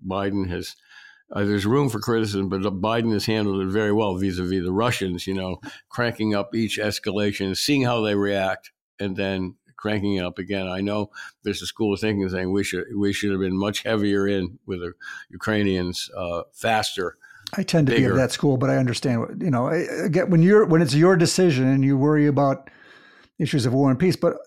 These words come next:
Speaker 2: that, you know, we couldn't
Speaker 1: Yeah,
Speaker 2: escal-,
Speaker 1: nuclear, when they're
Speaker 2: escalation.
Speaker 1: threatening.
Speaker 2: But, uh, but on the other hand, you know, those of us who've been arguing for more is that, you know, this has always been Putin's game, is the bluff and the threat. He's always over-threatened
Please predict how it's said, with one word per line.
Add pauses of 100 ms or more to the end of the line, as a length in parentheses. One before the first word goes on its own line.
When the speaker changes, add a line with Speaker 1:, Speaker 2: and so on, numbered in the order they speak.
Speaker 2:
that,
you
know,
we
couldn't
Speaker 1:
Yeah,
Speaker 2:
escal-,
Speaker 1:
nuclear,
when
they're
Speaker 2:
escalation.
Speaker 1:
threatening. (440)
Speaker 2:
But,
uh,
but
on
the
other
hand,
you
know,
those
of
us
who've
been
arguing
for
more
is
that,
you
know, (220)
this
has
always
been
Putin's
game,
is
the
bluff
and
the
threat.
He's
always
over-threatened